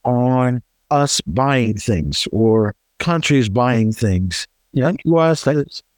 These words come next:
Speaker 1: U S is one of the largest purchasers of products. And so if your entire economy is based on me pro-, pay-, buying stuff,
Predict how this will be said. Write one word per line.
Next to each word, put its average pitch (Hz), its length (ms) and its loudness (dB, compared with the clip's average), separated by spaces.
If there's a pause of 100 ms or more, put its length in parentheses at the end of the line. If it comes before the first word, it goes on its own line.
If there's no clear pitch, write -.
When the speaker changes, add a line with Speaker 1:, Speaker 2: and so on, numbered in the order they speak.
(120)
Speaker 1:
U 156 320 2
S 151 240 2
is 131 140 2
one 143 240 2
of 127 200 0
the 123 380 2 (400)
largest 143 640 2
purchasers 107 1000 -2 (640)
of 110 200 -2
products. - 840 -2 (280)
And 127 240 0
so 139 760 2
if 147 260 -2
your 220 220 2
entire 175 680 2
economy 131 680 2
is 113 200 2
based 131 540 0 (100)
on 117 540 0 (260)
me 156 300 2
pro-, - 420 -8 (440)
pay-, 151 460 0
buying 131 500 2
stuff, 104 420 -4